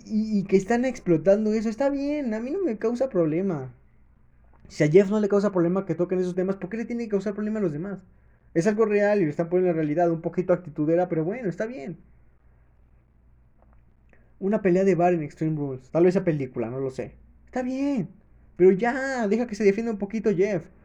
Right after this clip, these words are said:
Sheamus no es la gran cosa. Por Dios, por Dios. El único que me gustó de este SmackDown, aparte de la pelea de A J Styles y Matt Riddle, que pudo haber durado un poquito más,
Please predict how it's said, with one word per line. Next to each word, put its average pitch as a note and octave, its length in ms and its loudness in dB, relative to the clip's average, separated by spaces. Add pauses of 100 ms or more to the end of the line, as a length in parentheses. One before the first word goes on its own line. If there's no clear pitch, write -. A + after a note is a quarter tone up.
(180)
Sheamus B3+ 480 0
no A#3+ 80 0
es C4 60 0
la C4 120 0
gran A#3 240 0
cosa. G#3+ 640 2 (1900)
Por D#3+ 160 2
Dios, A3 640 2 (640)
por F3 220 6
Dios. A3 600 4 (680)
El G#3 100 4
único A#3+ 300 4
que F3 100 4
me E3 80 4
gustó D#3 320 2
de F#3+ 80 6
este F#3 160 -6
SmackDown, E3+ 540 -2 (200)
aparte D#3+ 400 -2
de D3 120 2
la B2+ 120 -4
pelea C#3 320 4
de D#3 100 4
A - 20 2
J D3 120 0
Styles D#3 400 -2
y C3 260 -8
Matt C#3+ 320 -4
Riddle, D#3 320 0
que G#2 280 -10 (280)
pudo C3+ 180 -2
haber C3+ 160 2
durado C#3+ 180 -2
un C#3+ 80 -4
poquito D3+ 280 -4
más, G3 280 -2